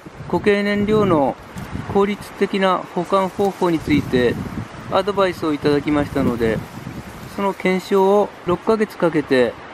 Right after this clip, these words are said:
させていただきました。いただいた保管方法は、冷凍庫で保管することにより、劣化を防ぐことができるということでした。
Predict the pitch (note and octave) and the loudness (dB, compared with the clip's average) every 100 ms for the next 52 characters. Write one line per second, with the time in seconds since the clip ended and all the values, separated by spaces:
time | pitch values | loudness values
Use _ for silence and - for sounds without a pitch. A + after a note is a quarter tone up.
0 | - - - - - - D#3+ D#3 D3 C#3+ | -10 -8 -2 -2 0 -2 0 2 2 2
1 | C3 A#2+ G#2+ F#2 - - - - - - | -2 -2 -4 -6 -8 -18 -20 -18 -10 -4
2 | F3+ G3 G3+ G3+ G3 F#3 F#3 G3 F#3 G#3 | 2 4 4 2 0 2 2 2 2 2
3 | G3+ - D#3 C#3 B2 G#2+ - - - - | 2 4 4 6 4 0 -6 -18 -18 -16
4 | - - G3 G#3 A3+ G#3+ F#3+ D#3+ C#3+ D3 | -6 2 2 4 0 2 4 4 2 0
5 | E3+ E3+ - F3+ F3+ E3+ E3+ D#3 C#3 B2 | 2 0 0 -2 -2 2 4 6 6 4
6 | A#2+ - - - - - - - - D3 | 2 -2 -18 -20 -20 -18 -16 -16 -8 0
7 | D#3 - F#3 F#3 - G#3 - E3+ D#3+ D3 | 0 2 2 4 2 -2 0 0 4 4
8 | C3+ B2+ C3 A2 - - F3+ F3 D#3+ C#3+ | 2 2 2 2 -2 -2 2 6 6 6
9 | - B2+ - B2+ A2 - | 2 -2 -6 -8 -10 -12